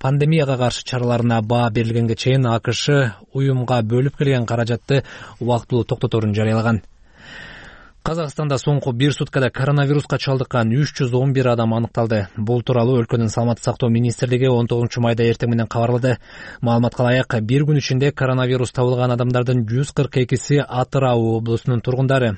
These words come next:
Мындан тышкары, Алматы, Нур Султан, Чымкент шаарларында да ондогон адам вирус жугузуп алганы ырасталды. Дүйшөмбү күнү да Казакстанда эки жүз сексен үч адамдан ковид он тогуз илдети аныкталып, вируска чалдыккандардын жалпы саны, э, төрт жарым пайыздай көбөйүп кеткени белгилүү болгон.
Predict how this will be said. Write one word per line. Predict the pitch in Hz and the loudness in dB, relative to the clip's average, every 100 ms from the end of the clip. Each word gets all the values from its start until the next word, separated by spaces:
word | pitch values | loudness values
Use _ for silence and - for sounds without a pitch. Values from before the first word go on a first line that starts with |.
| - | -4
Мындан | 117 120 | 0 0
тышкары, | - - 120 117 - - - | 0 0 0 0 -4 -20 -6
Алматы, | 123 120 117 151 151 | 0 2 2 0 0
Нур | 127 - | 0 -2
Султан, | 117 135 139 131 | -4 0 0 0
Чымкент | - 135 - 143 | 0 0 2 0
шаарларында | - 127 120 113 110 113 127 | 0 0 0 0 0 0 2
да | 135 | 2
ондогон | 127 123 120 131 | 2 2 0 0
адам | 123 135 123 | 0 0 2
вирус | 120 123 117 | 0 0 0
жугузуп | 120 117 123 | -2 0 0
алганы | 113 110 113 110 107 | 0 0 0 0 0
ырасталды. | 117 - 123 120 117 - - - - - | -2 0 0 2 0 -4 -20 -18 -18 -8
Дүйшөмбү | 120 135 143 170 151 | 0 2 2 2 2
күнү | 147 143 | 2 2
да | 151 | 2
Казакстанда | 151 131 120 - 117 117 117 | 0 0 -2 -2 -2 0 2
эки | 127 | 0
жүз | 135 127 | -2 -4
сексен | - 139 - 151 | -2 -2 2 2
үч | 143 135 | 2 0
адамдан | 113 113 110 110 107 104 | 0 0 2 2 0 -2
ковид | 143 127 123 | 0 0 0
он | 123 | 0
тогуз | 123 123 117 | 0 0 0
илдети | 117 117 117 | 0 0 0
аныкталып, | 120 - 127 139 123 110 107 | 0 2 2 2 0 -2 0
вируска | 127 123 127 | 0 0 -2
чалдыккандардын | - 127 123 127 127 127 117 | 0 -2 0 0 2 2 2
жалпы | 117 127 123 139 | 2 0 0 -2
саны, | 113 - 127 139 143 - - - - - | -2 -2 0 2 0 -4 -18 -16 -18 -6
э, | 113 | -2
төрт | - 160 - | 0 0 0
жарым | 139 123 | 0 0
пайыздай | 120 117 117 | 0 0 0
көбөйүп | 110 120 120 - | 0 2 0 0
кеткени | 117 - 117 | -4 0 0
белгилүү | 113 117 120 | 2 0 2
болгон. | 147 151 143 135 | 2 2 2 0